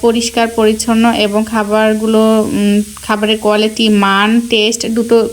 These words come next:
সবগুলোই ভালো ছিল আমার কাছে। মানে বিশেষ করে আমার কাছে ফিরনিটা বেশি টেস্ট লাগ-, লেগেছিল, কারণ এত সুন্দর একটা ফিরনি ওনারা তৈরি করেছে আর কি।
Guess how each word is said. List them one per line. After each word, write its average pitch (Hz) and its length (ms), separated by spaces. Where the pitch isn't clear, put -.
সবগুলোই 262 460
ভালো 220 260
ছিল 220 200
আমার 202 220
কাছে। 214 320
মানে 226 280
বিশেষ 285 360
করে 311 160
আমার 262 260
কাছে 277 260
ফিরনিটা 254 540
বেশি 226 360
টেস্ট 233 360
লাগ-, 214 280
লেগেছিল, 220 640
কারণ 214 340
এত - 340
সুন্দর 254 340
একটা 240 220
ফিরনি 226 400
ওনারা 214 300
তৈরি 220 300
করেছে 208 420
আর 202 120
কি। 208 180